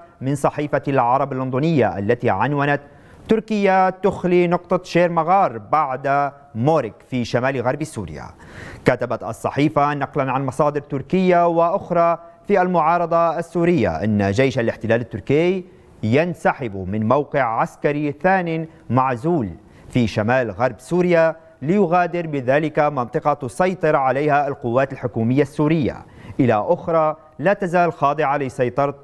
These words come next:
ما يسمى المعارضة والفصائل المدعومة من أنقرة. وقال قائد عسكري فيما يسمى الجبهة الوطنية للتحرير المعارضة: "غادر جيش الاحتلال بشكل كامل بعد ظهر الثلاثاء قاعدة شير مغار،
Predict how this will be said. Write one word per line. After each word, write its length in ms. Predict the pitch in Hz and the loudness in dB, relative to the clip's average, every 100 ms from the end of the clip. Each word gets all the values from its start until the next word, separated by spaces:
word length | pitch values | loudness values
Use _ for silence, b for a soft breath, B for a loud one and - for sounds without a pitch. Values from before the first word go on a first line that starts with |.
| - | -6
ما 200 | 127 127 | 0 0
يسمى 480 | 127 151 147 143 135 | 0 -4 -2 -2 0
المعارضة 640 | 139 139 139 156 151 147 139 | 0 2 2 2 0 0 -2
والفصائل 720 | 131 175 185 175 185 160 160 | 2 0 0 -4 0 0 -2
المدعومة 520 | 147 135 135 143 135 | -4 -4 -2 0 0
من 160 | 131 120 | -2 -4
أنقرة. 520 | 117 - 78 73 - B B B 110 | -4 -4 -8 -8 -10 B B B 2
وقال 1120 | 117 117 110 107 - - 143 151 151 151 147 - | 4 4 2 -2 -8 -2 0 2 0 0 -4 -2
قائد 380 | 196 160 95 92 | 0 0 -2 -8
عسكري 560 | 95 139 - 156 139 | -4 -4 -2 -2 0
فيما 220 | 135 151 147 | -2 0 0
يسمى 500 | 143 185 180 127 107 | 0 0 0 0 -2
الجبهة 300 | 107 110 107 | -2 -2 0
الوطنية 480 | 110 104 123 151 | -2 -2 0 2
للتحرير 680 | 104 92 95 - 131 156 180 B B 147 | 0 -2 -10 -2 0 0 -2 B B -2
المعارضة: 680 | 185 190 175 175 113 90 73 b b b 120 | -2 0 2 2 -2 -12 -18 b b b -2
"غادر 400 | 180 170 151 147 | 0 0 -2 -2
جيش 300 | 113 120 120 | -4 -6 -2
الاحتلال 640 | 117 110 110 107 127 135 | -4 -2 0 2 2 -2
بشكل 720 | 107 104 95 139 - 127 127 | -6 -10 -2 -2 -2 -4 -4
كامل 520 | 117 147 165 165 160 143 | -2 0 0 -2 -6 -2
بعد 300 | 123 131 135 | -2 0 0
ظهر 520 | 131 120 127 131 127 | 0 0 -2 -2 -4
الثلاثاء 720 | - 135 135 - 180 147 - | -4 0 0 2 0 0 -6
قاعدة 380 | 113 104 113 127 | -4 -4 -4 -8
شير 260 | - 120 123 | -6 0 0
مغار، 480 | 98 87 120 165 | 0 0 2 2